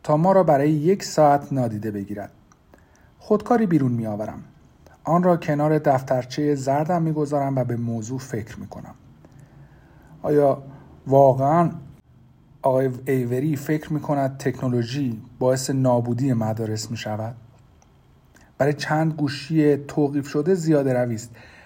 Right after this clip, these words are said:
شاید هم یک حقه است تا ببیند با او مخالفت می‌کنیم یا نه و بیشتر تنبیهمان کند. به نیت نگاه می‌کنم. روی دفترچه‌اش خم شده و کل خطهایش را با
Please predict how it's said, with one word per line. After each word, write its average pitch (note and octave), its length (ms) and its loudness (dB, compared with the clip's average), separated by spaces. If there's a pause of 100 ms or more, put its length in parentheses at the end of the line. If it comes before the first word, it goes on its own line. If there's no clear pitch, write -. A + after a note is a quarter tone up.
(120)
شاید A3+ 280 4
هم G#3 240 -2 (120)
یک G#3 140 0 (120)
حقه E3 280 2
است F#3+ 240 4
تا E3 100 0
ببیند E3 440 0
با C#3 80 0
او C#3 180 2
مخالفت C3 600 -2
می‌کنیم F3 460 0
یا A2+ 160 -2
نه - 140 -10 (280)
و B2 300 -4
بیشتر B2+ 360 -2
تنبیهمان G2+ 640 -12
کند. - 280 -16 (1400)
به F#3+ 100 -2
نیت F#3 420 0
نگاه A2 280 -6
می‌کنم. A#2+ 400 -10 (880)
روی D3 180 0
دفترچه‌اش C3 720 0
خم D3 260 -2
شده F3 380 -2
و C#3+ 140 -2
کل C3+ 400 -2
خطهایش D3+ 680 -4
را E3 120 0
با C3+ 320 -2